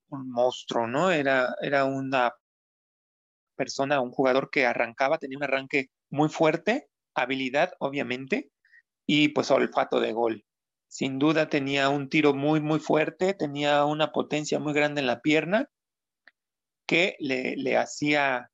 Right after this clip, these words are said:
también, pues, tener estos recortes excepcionales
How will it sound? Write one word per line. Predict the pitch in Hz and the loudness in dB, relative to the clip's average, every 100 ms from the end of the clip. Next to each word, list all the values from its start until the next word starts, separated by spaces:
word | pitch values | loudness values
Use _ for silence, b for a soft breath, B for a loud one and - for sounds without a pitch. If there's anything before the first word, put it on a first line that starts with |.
| _ _ _ _ _ | _ _ _ _ _
también, | 143 147 139 139 143 143 143 143 139 135 277 _ _ _ _ _ _ _ _ _ - _ _ | -2 -2 -4 -4 0 0 0 -4 -10 -12 -14 _ _ _ _ _ _ _ _ _ -20 _ _
pues, | - 139 - | 0 2 2
tener | 139 131 151 | -4 -2 -2
estos | 156 - 147 | -2 -2 -4
recortes | 131 127 - 143 147 165 151 | -2 -2 0 0 0 -2 -2
excepcionales | 143 131 117 - 131 143 170 226 | -2 -2 -4 -4 -2 0 0 -2